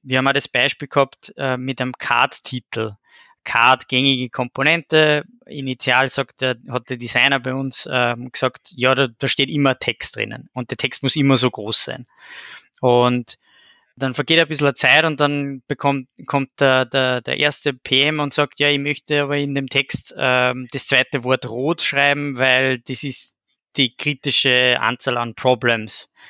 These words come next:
äh, die ich auf der Karte darstellen will. Und wenn ich halt das rein limitiere von String, habe ich in dem Moment, äh, Problem und in dem Moment, es muss ich die A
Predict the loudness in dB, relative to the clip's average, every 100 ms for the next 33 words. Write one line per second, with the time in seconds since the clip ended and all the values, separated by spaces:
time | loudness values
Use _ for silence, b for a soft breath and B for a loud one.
0 | B B -6 -4 0 0 0 -4 -2 -2
1 | -4 -4 -6 -8 -12 -14 -18 -20 b b
2 | b b b -10 -2 0 2 0 -2 -4
3 | -6 0 2 4 0 -2 -2 0 0 -2
4 | -4 0 0 2 2 2 2 0 0 0
5 | 0 -2 -6 -4 -2 -4 -6 0 2 2
6 | -2 -6 -4 -4 -4 -4 -6 -8 -16 -18
7 | -12 -8 -4 -2 -2 -4 -2